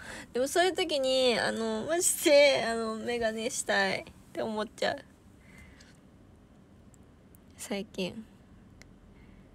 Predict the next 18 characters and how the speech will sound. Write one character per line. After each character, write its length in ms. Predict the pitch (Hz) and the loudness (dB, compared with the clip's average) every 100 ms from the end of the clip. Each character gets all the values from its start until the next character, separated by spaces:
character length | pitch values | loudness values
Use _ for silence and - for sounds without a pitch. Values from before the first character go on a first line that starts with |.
| - - - - - - - - - - - - - - | -20 -20 -20 -20 -20 -20 -20 -20 -20 -20 -20 -20 -14 -8
ど 80 | |
う 40 | 208 | -4
で 120 | 233 | -4
も 120 | 240 | 0
い 60 | 254 | 0
い 60 | 269 | 2
け 120 | 240 | 0
ど、 120 | 214 | -2
今 220 | 214 220 | -6 -6
日 60 | 202 | -6
タ 120 | 220 | -8
ク 120 | - | -10
ト 100 | - | -14
通 140 | - 214 | -6 -2
話 120 | 226 | -2
し 40 | |
て 100 | - | -2
て、 220 | 226 180 | -2 -2